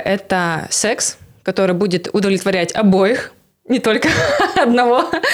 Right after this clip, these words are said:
или вообще никого. И третье — это наличие общей цели. И, соответственно, если в начале пути, а, вы по всем вот этим вот трем параметрам совпадаете, то я думаю, что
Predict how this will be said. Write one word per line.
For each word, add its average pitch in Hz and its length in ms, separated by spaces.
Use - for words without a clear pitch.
или 262 160
вообще 226 320
никого. 208 480
И 202 80
третье — 294 320
это - 100
наличие 180 720
общей 208 280
цели. 160 420
И, 208 380
соответственно, 262 520
если 226 480
в 165 140
начале 202 640
пути, 202 500
а, 170 240
вы 214 180
по 196 140
всем 202 260
вот 180 140
этим 208 220
вот - 100
трем 202 220
параметрам 185 580
совпадаете, 196 880
то 185 320
я 190 160
думаю, 220 260
что 190 560